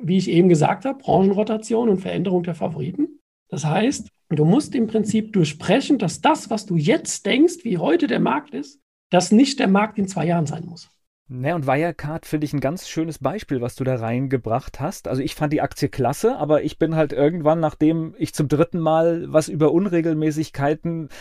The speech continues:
Speaker 2: ich weiß gar nicht, welche, Financial Times war es halt, gelesen habe, habe ich gedacht, „Ach komm, vielleicht ist doch irgendwas dran“, und dann bin ich raus, aber ich bin komplett raus. Und ich glaube, man muss da auch Antennen haben für Kleinigkeiten manchmal.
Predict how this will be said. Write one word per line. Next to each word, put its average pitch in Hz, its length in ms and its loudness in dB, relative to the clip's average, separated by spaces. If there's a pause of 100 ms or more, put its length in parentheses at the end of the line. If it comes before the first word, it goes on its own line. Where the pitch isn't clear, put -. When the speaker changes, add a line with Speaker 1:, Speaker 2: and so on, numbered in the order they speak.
(220)
Speaker 2:
ich - 80 -2
weiß 170 140 4
gar 165 100 6
nicht, 143 160 2
welche, 135 260 4
Financial 147 420 2
Times 139 360 2
war 131 100 4
es 139 140 -2
halt, 143 140 0
gelesen 147 340 2
habe, 165 100 -2
habe 160 140 0
ich - 40 -8
gedacht, 151 320 0
„Ach - 120 -6
komm, 175 320 0 (420)
vielleicht 180 320 4
ist - 160 2
doch - 100 6
irgendwas 165 460 4
dran“, 139 340 0
und 175 360 -6
dann 165 100 2
bin 160 140 2
ich 180 180 -4
raus, 196 300 2
aber 139 100 0
ich 139 80 0
bin 160 140 0
komplett 175 440 -2
raus. 113 380 -2 (320)
Und 139 100 0
ich 151 140 0
glaube, 185 600 2
man 151 180 0
muss 175 180 0
da - 100 2
auch 170 120 0
Antennen 175 440 -2
haben 123 260 -2
für 180 100 -4
Kleinigkeiten 139 640 -4
manchmal. 107 440 -10